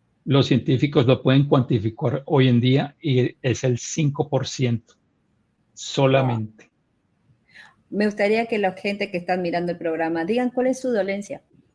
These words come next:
Speaker 2: para comentarle qué chakra están dañado, o que me, no dañado, necesita cariñito.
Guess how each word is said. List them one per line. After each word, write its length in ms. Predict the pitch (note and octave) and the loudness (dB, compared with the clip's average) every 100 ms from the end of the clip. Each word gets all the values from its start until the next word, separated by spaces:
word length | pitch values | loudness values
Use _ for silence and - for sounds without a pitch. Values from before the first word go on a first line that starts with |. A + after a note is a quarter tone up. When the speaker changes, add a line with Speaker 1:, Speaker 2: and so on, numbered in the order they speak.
| _ | _
Speaker 2:
para 180 | F#3+ G3+ | -6 -4
comentarle 440 | G#3+ G#3+ G#3 A3+ | -2 -2 -2 -2
qué 140 | A3+ G#3+ | -4 -4
chakra 480 | A3+ A3 E3 - _ | -4 -2 -4 -8 _
están 520 | - E3+ D#3+ E3+ E3 | -14 -8 -4 -4 -2
dañado, 560 | D3+ C#3 A#2+ A2 A2 - | -2 -2 -4 -8 -12 -8
o 160 | - E3+ | -6 -4
que 120 | G#3 | -2
me, 180 | A3+ - | -2 0
no 160 | A3+ F#4 | 2 4
dañado, 600 | G4+ B3 E3+ D3+ D#3+ D#3 - - - | 6 4 4 -2 -4 -8 -18 -20 0
necesita 640 | B3+ C4 C4+ - E4 D#4+ - | 4 6 4 2 2 2 2
cariñito. 640 | G3+ F3+ E3 D#3+ D3 | 0 0 0 -2 -4